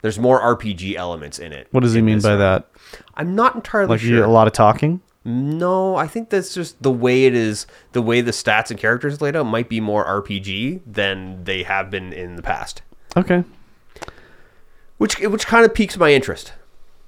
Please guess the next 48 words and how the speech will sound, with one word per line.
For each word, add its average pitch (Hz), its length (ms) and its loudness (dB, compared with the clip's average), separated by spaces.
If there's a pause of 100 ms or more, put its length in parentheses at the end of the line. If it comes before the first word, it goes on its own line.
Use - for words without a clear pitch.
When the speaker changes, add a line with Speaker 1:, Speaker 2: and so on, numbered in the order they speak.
Speaker 1:
I'm 139 80 -4
like, 139 140 -4
"Huh, 104 280 -4
what 151 180 -6
does 202 140 -4
that 165 160 -2
mean?" 104 360 -4
<laughs> - 60 -4 (400)
Speaker 2:
Mm, 156 320 6
yeah. 127 320 10
Speaker 1:
I 220 80 6
mean, 247 180 6
he's 247 200 4
gonna 220 160 6
be 202 140 -2
here 208 140 2
next 214 240 0
weekend, 240 320 -4
so 170 120 -6
maybe 160 240 0
we'll, 165 260 -2
uh, 165 340 0
we'll 127 200 2
talk 202 160 2
about 214 200 2
it. 170 40 4
Speaker 2:
Oh, 120 300 6
wow. 135 840 2
Speaker 1:
I 110 60 -4
don't 120 80 -2
know 120 80 4
if - 80 4
he's 170 200 2
Speaker 2:
Crazy. 120 120 2
Speaker 1:
gonna 127 260 0
be 123 200 -4
on 131 120 0
the 123 80 -4
podcast, 123 680 -6
but - 320 -10
Speaker 2:
Wow. 123 1080 0 (200)
Speaker 1:
I, 127 120 -6
I 123 180 -2
would 135 160 -2
like 123 260 0
to 131 100 -2
know 120 120 0
more. 151 240 -6